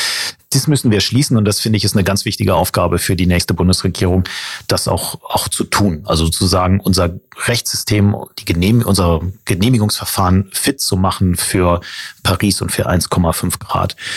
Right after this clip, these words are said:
Und dann habe ich noch einen dritten Punkt und, äh, bei dem schließe ich mich jetzt allem an, was Simone <laughs> gesagt hat, weil diese Seite Ausbau Erneuerbare, die ist halt einfach so unheimlich wichtig, ja. Wir müssen raus aus, aus den alten Fossilen, raus aus dem Erdgas, raus aus dem Öl. Wir müssen diese Projekte ändern.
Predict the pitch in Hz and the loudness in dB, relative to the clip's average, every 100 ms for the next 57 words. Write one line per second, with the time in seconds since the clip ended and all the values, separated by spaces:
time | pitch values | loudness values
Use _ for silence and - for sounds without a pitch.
0 | - - - 95 85 104 101 90 90 - | -10 -8 -2 2 2 2 2 2 2 2
1 | 131 - 139 170 - - 98 - - 98 | 0 2 2 2 0 0 2 2 0 0
2 | 92 90 98 104 104 - - 98 101 - | 2 2 2 2 0 0 0 2 0 0
3 | 92 95 95 92 - - 98 - 104 107 | 2 2 4 2 0 -2 -2 2 2 2
4 | 104 92 95 95 87 85 98 104 107 101 | 2 2 2 2 0 0 2 2 2 2
5 | 95 113 101 110 - 98 107 101 127 110 | 2 0 0 0 0 0 2 4 4 2
6 | 98 90 87 117 - 98 110 110 107 113 | 2 2 0 0 2 2 2 0 0 0
7 | 127 107 101 95 92 - - 85 - 90 | 2 2 4 2 0 -4 -4 -6 0 0
8 | 120 - - - - - - 113 107 110 | 0 -2 -2 -2 -2 -4 -2 2 2 2
9 | 104 - - - 98 135 160 - - 113 | -2 -2 0 2 2 2 0 -2 0 0
10 | 113 - 95 101 95 101 - 90 107 123 | 0 -4 -4 -2 0 0 0 0 2 2
11 | 107 92 - 117 131 151 175 - - - | 2 0 0 2 4 4 0 -2 -10 -10
12 | - - - - 98 135 117 - 110 110 | -10 -10 -4 0 0 0 -2 0 0 0
13 | 113 104 101 - 98 139 - - 120 - | 0 0 0 0 0 0 -2 -2 0 2
14 | 107 113 101 98 101 104 - 113 - - | 2 4 2 4 2 2 0 -2 0 -2
15 | 113 117 117 113 110 | 2 2 4 4 2